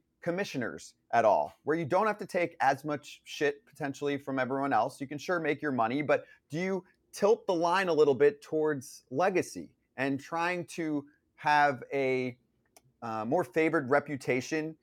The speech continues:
in the way that you speak to the media and deal with fans and in the decisions that you make, where you don't have to take shit from, you know, a certain owner twenty-four seven 'cause you don't have to worry about him reelecting you? Do you think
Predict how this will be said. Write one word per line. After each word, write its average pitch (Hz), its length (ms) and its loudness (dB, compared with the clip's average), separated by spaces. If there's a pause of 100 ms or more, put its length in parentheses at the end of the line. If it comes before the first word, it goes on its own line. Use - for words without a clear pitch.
(160)
in 127 80 -4
the 127 80 -2
way 131 160 4
that 120 160 -6
you 113 80 -6
speak - 640 -6
to - 120 -10
the 131 80 -4
media 110 580 -2
and 101 340 -8
deal 143 280 0
with 143 260 0
fans 110 460 -4
and 170 180 -2
in 151 180 -4
the 151 80 -2
decisions 156 840 -6
that 107 220 0
you 101 100 -6
make, 87 280 -8
where 147 320 2 (180)
you 175 80 -4
don't 262 140 2
have 330 220 -4
to 190 80 -2
take 143 260 2
shit - 300 2
from, 110 380 0
you 123 80 -2
know, 104 120 2
a 101 40 0
certain 107 360 -4
owner 107 360 -2 (200)
twenty-four 110 460 0
seven 120 380 2
'cause 151 140 -6
you 165 60 0
don't 170 100 2
have 160 120 0
to 170 60 0
worry 165 220 4
about 160 200 8
him 156 120 0
reelecting 156 560 2
you? 73 100 -10
Do 131 140 -6
you 165 60 -4
think 226 280 0